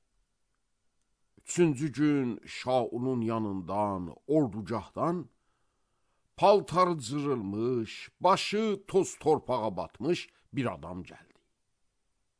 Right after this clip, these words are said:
O, Davudun yanına gəldikdə, qabağında üzünü yerə qoyub təzim etdi.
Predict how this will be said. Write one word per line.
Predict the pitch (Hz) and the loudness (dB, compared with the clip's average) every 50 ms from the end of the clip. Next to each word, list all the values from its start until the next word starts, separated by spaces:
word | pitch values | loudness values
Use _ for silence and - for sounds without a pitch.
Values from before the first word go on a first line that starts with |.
| _ _ _ _ _ _ _ _ - | _ _ _ _ _ _ _ _ -2
O, | 123 120 113 104 92 - _ _ _ _ _ _ | 2 2 2 2 0 -2 _ _ _ _ _ _
Davudun | - 92 139 147 151 139 120 135 151 139 208 233 208 165 | 0 4 6 6 6 6 4 0 0 2 2 2 2 2
yanına | 143 120 110 104 95 104 127 | 2 0 -2 -4 -4 -4 -6
gəldikdə, | 117 104 95 82 76 64 - - _ _ - 127 123 113 - - - - _ - | -4 -6 -8 -8 -10 -14 -18 -20 _ _ 4 4 4 4 2 -10 -20 -20 _ 8
qabağında | 160 175 160 185 180 165 175 190 202 196 254 269 254 - - - - _ _ _ _ _ | 8 10 10 10 8 8 6 2 6 8 8 8 8 8 4 -8 -20 _ _ _ _ _
üzünü | 208 202 156 135 180 220 214 220 262 269 262 202 120 98 | 2 2 2 2 2 2 4 6 6 4 4 2 -2 -2
yerə | 123 127 131 175 180 123 | -2 -2 0 -2 -2 -4
qoyub | 92 82 73 76 110 131 127 _ _ _ _ _ - | -6 -10 -6 -6 -6 -6 -6 _ _ _ _ _ -12
təzim | - 117 98 87 78 - - 87 90 82 | -8 -8 -8 -8 -10 -14 -16 -16 -16 -16
etdi. | - _ _ _ _ _ | -18 _ _ _ _ _